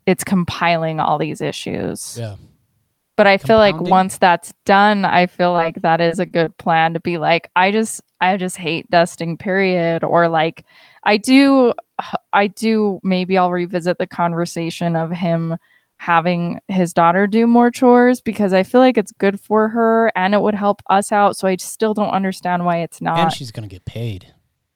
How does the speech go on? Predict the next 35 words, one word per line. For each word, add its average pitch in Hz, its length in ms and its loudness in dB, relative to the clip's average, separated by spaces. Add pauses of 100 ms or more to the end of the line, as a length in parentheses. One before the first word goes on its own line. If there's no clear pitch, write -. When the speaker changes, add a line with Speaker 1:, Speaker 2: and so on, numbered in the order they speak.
(220)
Speaker 1:
Yeah. 247 520 2 (340)
Like, 208 140 0 (220)
I 202 120 4
think 277 260 -2
she'd 226 320 -4
be 262 160 0
happier. 254 840 0 (720)
Plus, 269 140 2
Speaker 2:
Well 277 100 0
Speaker 1:
she 269 120 4
does 226 380 4
take - 280 -4 (140)
pride 185 240 2
in 160 240 -4
cleaning. - 600 -10 (180)
Speaker 2:
Well, 226 120 -6
and 208 60 -6
especially 190 400 -8
since 131 220 -12
she's - 220 -14
paying 120 360 -12
off, 101 380 -18 (360)
you 127 120 -20
know, 107 160 -14
a 95 100 -18
laptop, 101 640 -18
Speaker 1:
Yeah. - 80 -20 (640)
Speaker 2:
five 147 280 -4
dollars 123 380 -6
a 107 40 -12
month, 107 480 -12 (320)
she's 202 240 -12
gonna 120 180 -6
be 92 140 -16
thirty. 104 640 -12